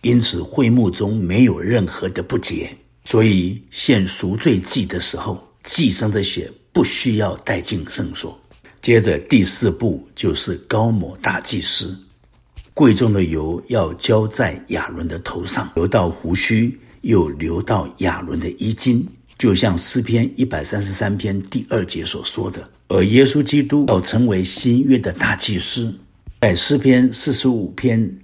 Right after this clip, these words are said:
第六节有说到，神要用喜乐油膏你。耶稣在地上开始尽职之前，必须先到施洗约翰那里受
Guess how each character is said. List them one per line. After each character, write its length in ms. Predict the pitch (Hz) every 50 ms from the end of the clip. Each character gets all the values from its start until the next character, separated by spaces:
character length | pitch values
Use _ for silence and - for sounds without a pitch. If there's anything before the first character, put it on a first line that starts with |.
| _ _ _
第 320 | - - 165 92 82 - - _ _ _
六 260 | 131 135 120 92 82
节 500 | 80 - - - 76 76 - - - - - - _ - - - _
有 40 | 90
说 220 | 90 - 131 120 113
到， 240 | 123 113 95 90
神 520 | 87 - - - 87 80 82 92 107 127 131 - - - - _
要 280 | - 127 123 104 90 - -
用 260 | 135 135 107 90 87
喜 400 | - - - - - - 78 73
乐 240 | 82 113 127 104 90
油 300 | 85 - 85 82 80 - - -
膏 260 | - 120 120 127 123
你。 140 | 110 90 - - - _ _
耶 180 | - 135 139 139
稣 320 | 135 - 143 139 143 139 139
在 220 | - 143 117 95
地 220 | 92 - 131 104
上 340 | 90 - 120 101 90 85 85 - -
开 240 | - - 117 117 120
始 300 | 117 - - 87 80 85 - -
尽 320 | - - 131 98 85 85
职 320 | - - - - 87 82
之 160 | 90 - 117 107
前， 420 | - - - 90 73 - 90 117 - - _ - _ _
必 140 | - - 95
须 300 | 90 - - 113 117 117
先 280 | 117 - 123 113 113
到 220 | 110 120 107 90 82
施 240 | - - - 170 147
洗 220 | - - 87 82
约 160 | 82 95 104 110
翰 180 | 107 90 90
那 160 | 92 90 90
里 180 | 85 - - - -
受 420 | - - - 139 110 90 - -